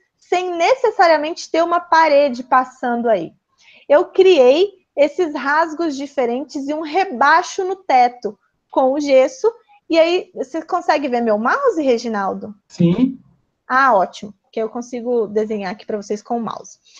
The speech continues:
Speaker 1: Então, eu criei o rasgo tanto na parede, ele sobe até o teto e vira aqui no teto. E ao invés de eu colocar, é,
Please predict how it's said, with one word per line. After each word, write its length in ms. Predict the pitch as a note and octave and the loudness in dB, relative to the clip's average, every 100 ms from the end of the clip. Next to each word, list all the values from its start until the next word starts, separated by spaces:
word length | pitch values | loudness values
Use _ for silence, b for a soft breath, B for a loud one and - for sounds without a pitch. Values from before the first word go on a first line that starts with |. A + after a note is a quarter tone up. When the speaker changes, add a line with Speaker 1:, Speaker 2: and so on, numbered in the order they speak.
| B B | B B
Speaker 1:
Então, 320 | C4 C4+ F#4 | -4 2 4
eu 100 | F#4 | 2
criei 380 | F4+ D#4+ B3+ A#3 | 0 0 2 2
o 40 | |
rasgo 420 | A#3 A3+ G3 G#3+ | 0 0 0 -4
tanto 440 | A3 - G4+ B4+ G#4+ | -8 -2 0 0 0
na 140 | D#4+ | -2
parede, 680 | C#4 B3 A3 G#3+ A#3 B3 A#4 _ _ b b | 0 0 2 2 0 -2 -4 _ _ b b
ele 260 | B3+ C4 C#4+ | 2 2 2
sobe 720 | C#4 - C#4 A#3+ A3+ G3 - - | -8 -6 2 4 4 0 -10 -8
até 400 | A3+ - D4 D#4+ | -8 -2 0 2
o 80 | |
teto 600 | G4 - C4 B3 B3+ G4 G#4 _ _ - | 0 0 4 4 2 -6 -6 _ _ 0
e 140 | F#4 | 0
vira 460 | D#4+ D4+ D#4 F4+ G4+ A4+ _ _ | 0 -2 -2 2 0 0 _ _
aqui 280 | - D#4 - | -6 -6 -6
no 120 | F4+ | -8
teto. 500 | G#4 D#4 B3 B3 B3+ _ | -4 0 0 0 -12 _
E 260 | F#4+ A4+ A4 - | -4 -2 -2 0
ao 220 | D#4+ F4+ | 0 2
invés 500 | F4+ D4 B3+ D4+ E4 | 0 -2 0 0 0
de 60 | F4+ | -2
eu 80 | |
colocar, 840 | F4+ E4 D4 C4+ C4+ B3+ F#3+ G#3 - _ b b b b - | -4 0 2 2 0 -4 -4 -4 -10 _ b b b b -6
é, 1000 | A3+ A3+ A3+ A3+ A3 A3 G#3 G#3 G3+ | -2 -2 -2 0 0 0 0 0 -4